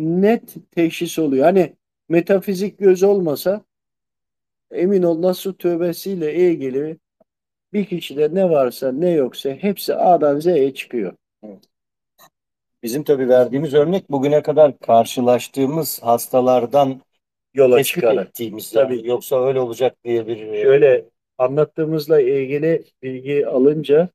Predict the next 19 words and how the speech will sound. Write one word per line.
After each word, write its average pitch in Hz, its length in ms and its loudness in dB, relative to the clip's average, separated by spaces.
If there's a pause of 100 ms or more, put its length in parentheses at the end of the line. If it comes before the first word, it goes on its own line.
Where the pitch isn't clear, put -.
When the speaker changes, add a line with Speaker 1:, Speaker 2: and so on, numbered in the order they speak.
(140)
Speaker 1:
bunu 131 180 -4
kişilere 135 440 -2
aktarıyoruz. 131 800 -2
Bu 123 80 -6
kişilerle 135 640 0
ilgili 131 340 -2 (520)
ileri 127 380 4
geri 131 260 2
varyasyonlarını 127 880 0
konuşuyoruz. 123 680 -2
Onlar 120 400 0
bunu 131 280 0
uyguluyorlar 123 640 4
ya 120 220 0
da 135 80 0
yarım 127 400 2
uyguluyorlar. 123 640 0 (560)
Ondan 139 240 -2
sonra 156 460 2